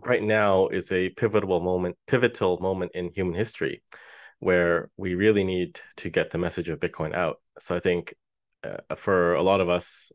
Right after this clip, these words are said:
um, so this is not the whole team. There's, uh, Doogie, Edwin, Jonathan, and a couple others.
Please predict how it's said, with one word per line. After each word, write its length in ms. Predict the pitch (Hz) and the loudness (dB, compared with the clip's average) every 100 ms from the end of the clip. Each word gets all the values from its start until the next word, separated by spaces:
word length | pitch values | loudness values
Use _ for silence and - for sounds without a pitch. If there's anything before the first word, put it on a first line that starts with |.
| 80 | -6
um, 360 | 82 78 80 - | -4 -6 -8 -6
so 140 | 120 | 2
this 160 | 143 151 | 2 4
is 80 | |
not 120 | 117 87 | 4 4
the 60 | |
whole 140 | 90 87 | 2 0
team. 300 | 95 78 73 - - - | 0 -2 -4 -16 -12 0
There's, 240 | 95 - | 0 4
uh, 280 | 90 87 78 | 4 4 0
Doogie, 360 | - 92 95 95 | -2 -2 0 2
Edwin, 500 | 90 92 90 90 87 | 2 2 2 0 -2
Jonathan, 680 | 92 87 90 85 87 85 92 - | -2 -2 -2 -4 -4 -6 -12 -10
and 280 | 78 80 78 | -8 -6 -8
a 20 | |
couple 220 | - 85 | -6 -2
others. 280 | 80 85 85 | 0 -2 -4